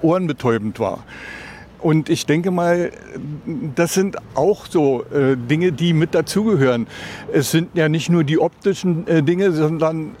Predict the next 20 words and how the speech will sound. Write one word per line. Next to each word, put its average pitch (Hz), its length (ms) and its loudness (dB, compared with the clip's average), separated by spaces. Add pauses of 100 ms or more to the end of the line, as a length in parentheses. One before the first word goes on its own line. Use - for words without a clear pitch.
äh, 151 360 2
es - 180 0
ist - 320 -2 (500)
der 147 240 2
auditive 190 560 -4
Bereich, 165 420 -6
es 165 180 -6
ist - 220 -10
der 151 140 2
haptische 175 440 0
Bereich, 160 440 0 (420)
äh, 165 240 4 (100)
was 165 200 -2
alles, 180 400 0
äh, 170 160 2
dazugehört, 175 800 0
Aufenthaltsqualit-, 165 1120 -2
Qualität 170 500 -2
zu 190 140 -4
generieren. 170 520 0